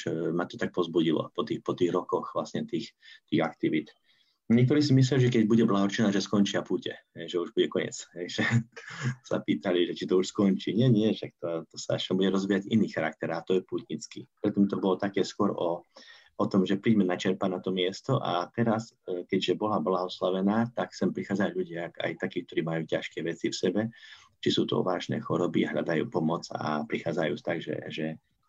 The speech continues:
je na deň plakať pri kostole, alebo tak, že ce-, celá rodinka a idú sa modliť, Anka prosí o pomoc.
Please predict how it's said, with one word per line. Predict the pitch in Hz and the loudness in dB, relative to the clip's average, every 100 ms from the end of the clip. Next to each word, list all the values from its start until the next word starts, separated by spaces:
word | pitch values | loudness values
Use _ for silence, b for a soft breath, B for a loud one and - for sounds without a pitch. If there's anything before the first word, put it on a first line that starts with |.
| _ | _
je | 101 | 2
na | - | 4
deň | 85 - | 2 0
plakať | 87 82 78 | -2 -2 -4
pri | - | -4
kostole, | - - 87 80 | -4 -4 -2 -2
alebo | 120 135 | -4 -6
tak, | - - | -8 -8
že | - - - | -4 -6 -6
ce-, | - - | -8 -8
celá | - 78 - | -4 -4 -4
rodinka | - 78 78 - - | -4 -2 -2 -4 -6
a | - 80 - | -6 -4 0
idú | - 82 | 0 0
sa | - 82 | -4 -2
modliť, | 82 78 - - | -2 -4 -8 -8
Anka | 80 78 78 | -6 -6 -10
prosí | - 90 | -6 -4
o | - | 0
pomoc. | 90 85 | 0 -2